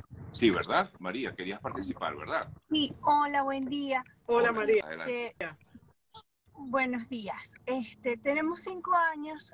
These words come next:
Speaker 2: aquí en los Estados Unidos, estamos en proceso de asilo y tengo una importante pregunta. Yo soy ingeniero geólogo, tengo posgrado en geología petrolera.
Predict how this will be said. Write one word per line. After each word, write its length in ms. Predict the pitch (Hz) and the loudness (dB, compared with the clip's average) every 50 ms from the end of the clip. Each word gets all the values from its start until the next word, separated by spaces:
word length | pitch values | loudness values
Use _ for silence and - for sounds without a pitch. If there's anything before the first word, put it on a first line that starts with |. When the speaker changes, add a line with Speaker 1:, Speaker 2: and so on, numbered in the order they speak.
| - - - | -16 -8 -6
Speaker 2:
aquí 240 | 240 233 - 262 | -6 -6 -2 -4
en 120 | 247 247 262 | -2 -2 -2
los 140 | 285 262 240 | -4 -6 -8
Estados 340 | 190 - - 240 240 254 269 | -12 -8 -4 -2 -2 -2 -2
Unidos, 600 | 285 294 285 277 277 269 247 240 254 277 - - _ | -2 -2 -2 -2 -2 -2 -2 -4 -4 -6 -10 -16 _
estamos 480 | - 208 - - 240 247 262 269 277 | -14 -10 -2 0 0 0 0 -6 -8
en 100 | 254 220 | -10 -12
proceso 520 | - 214 202 202 - 240 233 240 - 277 269 | -14 -14 -18 -14 -10 -10 -10 -8 -6 -6 -6
de 140 | 277 285 | -6 -6
asilo 640 | 285 285 - _ 311 285 277 269 254 240 247 262 269 - _ _ _ _ _ _ _ _ _ _ _ _ _ _ _ _ | -8 -10 -10 _ -10 -8 -8 -8 -6 -6 -6 -6 -6 -8 _ _ _ _ _ _ _ _ _ _ _ _ _ _ _ _
y 280 | 269 269 269 269 - - _ _ | -6 -4 -4 -4 -4 -8 _ _
tengo 240 | _ 330 330 330 339 | _ -2 -2 0 0
una 180 | 349 339 349 349 - - _ _ _ _ _ - - _ _ _ | 2 2 2 2 2 0 _ _ _ _ _ -20 -20 _ _ _
importante 840 | - 302 285 240 - - 269 254 233 - _ - 302 302 294 - 302 | 0 2 2 2 4 2 2 2 2 -2 _ 2 2 2 2 -2 -8
pregunta. 640 | - 277 220 214 196 185 185 185 175 160 - - - - _ _ _ | -8 -6 -6 -6 -4 -4 -8 -10 -10 -12 -16 -20 -20 -20 _ _ _
Yo 200 | 240 285 339 339 | -4 -4 -4 -4
soy 340 | - - 381 381 392 415 440 - _ _ | -2 2 4 4 4 4 0 -6 _ _
ingeniero 580 | 285 285 247 254 240 247 254 254 247 262 277 | -4 -4 -2 -2 -2 -2 -2 -2 -2 -2 -2
geólogo, 720 | 277 269 240 226 220 226 226 220 208 190 170 170 156 160 160 - - - _ _ _ | -4 -4 -4 -2 -2 0 0 0 -2 -4 -8 -12 -14 -16 -20 -20 -20 -20 _ _ _
tengo 300 | - 254 254 240 277 277 | -2 -2 0 2 0 -2
posgrado 1040 | - - 220 208 185 - - 240 220 247 247 240 240 254 - 262 262 269 269 262 - - | 0 -4 -6 -6 -8 -8 -8 -6 0 2 2 2 2 0 -2 -4 -2 -2 -2 -2 -2 -4
en 140 | 233 247 226 | -8 -8 -8
geología 500 | 202 220 220 220 208 208 196 233 226 220 | -6 -6 -8 -8 -8 -10 -8 -6 -6 -2
petrolera. 760 | 214 247 247 - - 285 302 339 359 349 311 240 - 180 - | 0 -2 -2 -2 -2 -4 -4 -2 -2 -2 -4 -4 -6 -10 -16